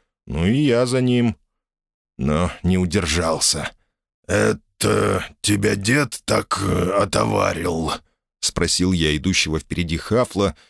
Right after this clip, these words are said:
и с удивлением увидел, как тот дернулся.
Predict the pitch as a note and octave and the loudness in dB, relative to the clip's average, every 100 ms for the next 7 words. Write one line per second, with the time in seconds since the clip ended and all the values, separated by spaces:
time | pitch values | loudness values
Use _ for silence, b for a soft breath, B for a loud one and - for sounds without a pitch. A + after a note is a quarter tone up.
0 | b E3 - D3 C3+ D3 C#3+ A#2+ - G2 | b -2 0 0 0 2 2 0 -2 -2
1 | F2 G#2+ G2 - F2+ - F#2 F2+ - - | 0 0 0 0 -4 -2 -2 -2 -4 -6
2 | E2 F#2 D#2+ D2 C#2+ - - D2+ - | 0 0 0 -4 -4 -2 -2 -4 -8